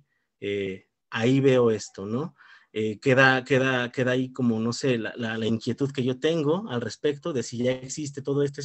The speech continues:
esta situación, y si no, pues queda, nos quedaría una, una chamba, ¿no? De,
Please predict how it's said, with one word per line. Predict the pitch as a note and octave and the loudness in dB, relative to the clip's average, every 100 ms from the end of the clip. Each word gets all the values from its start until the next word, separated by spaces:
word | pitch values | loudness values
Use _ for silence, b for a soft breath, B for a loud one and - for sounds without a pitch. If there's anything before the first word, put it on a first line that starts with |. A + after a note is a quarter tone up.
| - | -10
esta | D3 C#3 C#3 | -6 -6 -6
situación, | D3 C#3+ - G#3 - B B B - | -6 -6 -2 -4 -6 B B B -12
y | A2+ | -4
si | B2+ | 0
no, | C#3+ | 0
pues | E3 C#3+ _ _ | 0 -10 _ _
queda, | C3 A2+ | -4 -2
nos | A#2 A2+ | -2 -2
quedaría | B2+ A#2+ C3 | 0 0 2
una, | C#3+ C#3 B2+ | 2 2 2
una | C3 C3+ | -2 -2
chamba, | C3+ C#3+ B2+ A#2 | -2 -2 0 0
¿no? | C#3 F3 | -2 -4
De, | B2 | -4